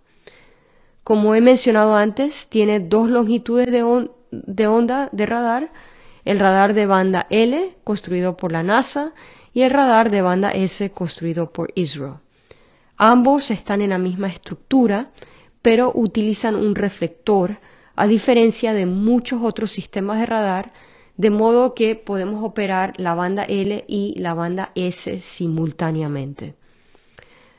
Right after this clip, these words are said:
Todos los datos científicos serán libres y abiertos y estarán disponibles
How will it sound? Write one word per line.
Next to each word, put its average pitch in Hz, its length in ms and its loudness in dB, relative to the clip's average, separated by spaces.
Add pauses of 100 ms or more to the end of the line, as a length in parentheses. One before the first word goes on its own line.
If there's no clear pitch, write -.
(280)
Todos 254 300 8
los 247 120 4
datos 220 340 2
científicos 202 680 -4
serán 190 320 -2
libres 214 480 0
y 185 60 -2
abiertos 175 720 -4
y 190 40 -2
estarán 175 360 -2
disponibles 190 800 -2